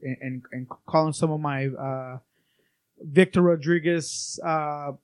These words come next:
colleagues back in Spain and, and, and trying to figure it out a little bit more about him overall. I, I think his,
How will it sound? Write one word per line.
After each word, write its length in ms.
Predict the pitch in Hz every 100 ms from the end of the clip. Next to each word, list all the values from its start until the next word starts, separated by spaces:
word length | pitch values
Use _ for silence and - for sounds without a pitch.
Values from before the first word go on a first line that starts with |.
| _
colleagues 500 | - 170 165 156 143
back 280 | 151 156 151
in 120 | 160
Spain 580 | - - 156 147 151 147
and, 180 | 139 127
and, 160 | 135 131
and 140 | 135
trying 180 | - 151
to 80 | 139
figure 320 | - 147 147
it 40 | 143
out 200 | 143 143
a 20 |
little 200 | 147 143
bit 120 | 143
more 240 | 147 147 143
about 280 | 139 139
him 220 | 139 143 143
overall. 680 | 139 135 143 143 143 147 _ _ _
I, 120 | - -
I 80 | 165
think 260 | - 208 -
his, 480 | 185 160 - -